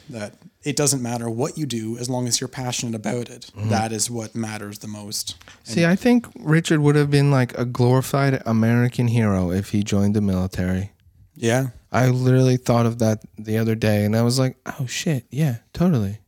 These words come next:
Speaker 1: Yeah,
Speaker 2: He
Speaker 1: like,
Speaker 2: would
Speaker 1: just
Speaker 2: have
Speaker 1: the
Speaker 2: been like, "Oh,
Speaker 1: resourcefulness and the,
Speaker 2: yeah,
Speaker 1: the
Speaker 2: he did."
Speaker 1: grit.
Speaker 2: He can clearly take orders.
Speaker 1: Yeah,
Speaker 2: Like, he just,
Speaker 1: the
Speaker 2: this
Speaker 1: willingness
Speaker 2: is the
Speaker 1: to
Speaker 2: structure. I'm like, "Hey, you gotta go
Speaker 1: All right.
Speaker 2: do this." And he's like, "Yeah." And then I went into this part of the world and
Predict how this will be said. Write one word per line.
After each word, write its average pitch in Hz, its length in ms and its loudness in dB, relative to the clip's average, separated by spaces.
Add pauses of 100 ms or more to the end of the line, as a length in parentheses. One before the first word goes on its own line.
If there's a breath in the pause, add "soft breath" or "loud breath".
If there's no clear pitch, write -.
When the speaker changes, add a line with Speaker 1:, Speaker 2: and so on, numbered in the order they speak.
(520)
Speaker 1:
Yeah, 135 300 2
Speaker 2:
He 160 60 0
Speaker 1:
like, 131 80 6
Speaker 2:
would 135 60 6
Speaker 1:
just 139 140 6
Speaker 2:
have - 0 -
Speaker 1:
the 180 80 4
Speaker 2:
been 139 80 6
like, 135 160 4
"Oh, 127 80 2
Speaker 1:
resourcefulness 156 640 0
and 107 160 -8
the, 123 40 2
Speaker 2:
yeah, 147 200 2 (240)
Speaker 1:
the 123 60 -4
Speaker 2:
he 117 120 -2
did." 120 120 0
Speaker 1:
grit. 127 320 0 (380 loud breath)
Speaker 2:
He 160 140 4
can 151 200 4 (180)
clearly 143 320 6
take 147 220 4
orders. 147 640 2 (280)
Speaker 1:
Yeah, 131 180 2
Speaker 2:
Like, - 120 0
he 131 100 -2
just, 127 200 -2
Speaker 1:
the 117 60 0
Speaker 2:
this 123 80 6
Speaker 1:
willingness 127 260 4
Speaker 2:
is - 60 2
the 127 80 0
Speaker 1:
to 117 60 -2
Speaker 2:
structure. 120 520 4
I'm 131 160 6
like, 117 160 4
"Hey, 143 160 2
you 117 160 2
gotta 117 240 2
go 117 440 4
Speaker 1:
All 131 80 -8
right. 175 200 -4 (440 loud breath)
Speaker 2:
do 131 160 6
this." 127 300 2
And 135 60 4
he's 123 120 2
like, 123 160 0
"Yeah." 175 240 0
And 117 140 -4
then 113 140 2
I 117 100 2
went 117 240 2
into 120 420 -4
this 117 200 -6
part 131 240 -2
of 131 100 -4
the 139 100 -8
world 151 380 -2
and 107 420 -4